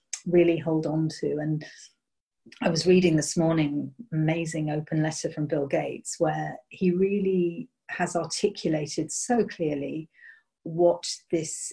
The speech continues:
experience is teaching us and what it reminds us of. And one of the things I particularly, um, noticed in his list was, you know, it's reminding us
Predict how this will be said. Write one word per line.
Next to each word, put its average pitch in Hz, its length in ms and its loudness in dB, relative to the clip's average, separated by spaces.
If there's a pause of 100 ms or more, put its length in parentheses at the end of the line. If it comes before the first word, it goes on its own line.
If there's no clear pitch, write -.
experience 160 1040 -4
is 160 320 -6
teaching 156 540 -6
us - 360 -16
and 147 380 -6
what 175 160 4
it 151 140 -6
reminds 180 640 0
us - 240 -10
of. - 200 -10 (220)
And 170 500 -4 (500)
one 190 240 4
of 202 120 2
the 165 80 -12
things 165 440 -2
I 160 100 0
particularly, 160 1000 -2 (140)
um, 147 540 -4
noticed 156 600 0
in 151 140 -2
his 151 240 -8
list - 640 -8
was, 156 320 0 (100)
you 180 140 4
know, 170 60 2
it's - 220 -2
reminding 180 640 8
us - 340 -4